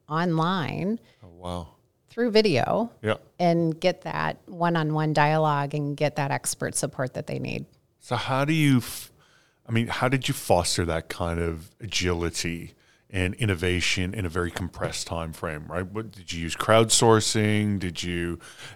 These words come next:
Speaker 2: was it driven by the, the top down? H-, h-, like, what were some of the, the mechanics behind how you were able to bring that to life?
Speaker 1: I mean, I, there <clears throat> certainly was a lot of, uh, operational juggling that
Speaker 2: Yeah.
Speaker 1: had to happen to, to bring that to life. And,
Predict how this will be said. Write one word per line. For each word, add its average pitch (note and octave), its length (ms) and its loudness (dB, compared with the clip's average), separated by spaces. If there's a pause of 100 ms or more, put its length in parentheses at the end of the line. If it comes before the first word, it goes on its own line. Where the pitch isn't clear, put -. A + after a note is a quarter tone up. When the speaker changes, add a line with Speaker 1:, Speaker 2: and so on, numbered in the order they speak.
(120)
Speaker 2:
was F#2+ 180 -4
it G2 160 -6
driven F2 380 0
by E2 300 2
the, E2 180 -2
the E2+ 160 -6
top - 300 -4
down? G#2+ 720 4
H-, - 60 -6 (300)
h-, A#2+ 180 -10
like, B2+ 160 -6
what C#3+ 180 -2
were D3 80 2
some A#2 260 2
of G#2 60 2
the, G2 260 2
the G2 80 -4
mechanics F2+ 640 -4 (300)
behind F2 420 -2
how G2+ 140 0
you F2+ 160 0
were F2 100 0
able E2+ 160 -4
to E2+ 60 -6
bring E2+ 220 -2
that D2+ 160 -8
to F#2 100 -4
life? E2 280 -6 (520)
Speaker 1:
I A3+ 60 4
mean, A3+ 160 2
I, - 200 0
there G3+ 360 10
<clears throat> E3+ 180 4
certainly A3+ 240 4
was A3 140 4
a G#3+ 60 4
lot F3+ 180 6
of, F3+ 260 0
uh, E3+ 300 4
operational F3+ 580 6
juggling F#3 680 4
that F3 220 6
Speaker 2:
Yeah. G3 140 2
Speaker 1:
had E3 240 2
to E3 80 4
happen E3+ 640 0
to, E3 520 4
to - 180 2
bring E3 340 2
that D#3 260 0
to - 140 0
life. D#3 500 0
And, D#3+ 300 2